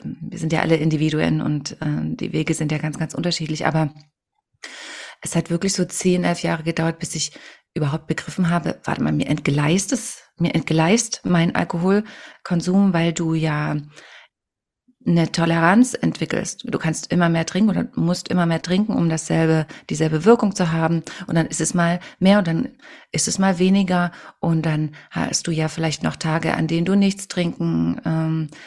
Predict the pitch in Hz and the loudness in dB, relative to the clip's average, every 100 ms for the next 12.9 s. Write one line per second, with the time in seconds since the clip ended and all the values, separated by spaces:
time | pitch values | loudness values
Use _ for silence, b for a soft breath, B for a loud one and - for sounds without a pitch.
0 | B - 156 165 - 165 165 160 B B | B -2 0 0 0 0 0 -2 B B
1 | B - 170 165 160 165 156 - 156 - | B 0 2 2 0 -2 -2 -4 -6 0
2 | 214 220 - - B B - 165 160 156 | 2 0 -4 -12 B B -4 0 0 0
3 | 147 b b b _ _ _ - 175 170 | -4 b b b _ _ _ 0 0 2
4 | 175 175 165 160 156 - 156 165 156 151 | 4 6 6 4 2 0 0 2 0 2
5 | 151 160 - 151 214 208 175 - 151 151 | 0 0 -2 -2 -2 0 -2 -4 -6 -4
6 | 151 151 147 151 - 151 151 156 53 - | -4 -4 -4 -4 -6 -6 -6 -8 -8 -6
7 | - 170 180 175 175 160 151 151 147 151 | -2 2 4 4 4 2 2 0 -2 -2
8 | 147 147 - 180 170 B B B - - | -2 -2 2 4 2 B B B -6 0
9 | 170 170 165 151 190 202 165 175 175 156 | 0 0 0 2 2 2 2 2 0 -2
10 | 151 - - 180 202 - 156 185 - 180 | -2 -4 0 2 2 2 0 0 0 0
11 | 180 - 170 165 - 147 147 - 156 151 | 0 2 2 2 0 -4 -2 -4 -4 -2
12 | 147 - 170 208 190 - 156 160 160 | -2 -2 0 2 0 -2 -2 -2 -2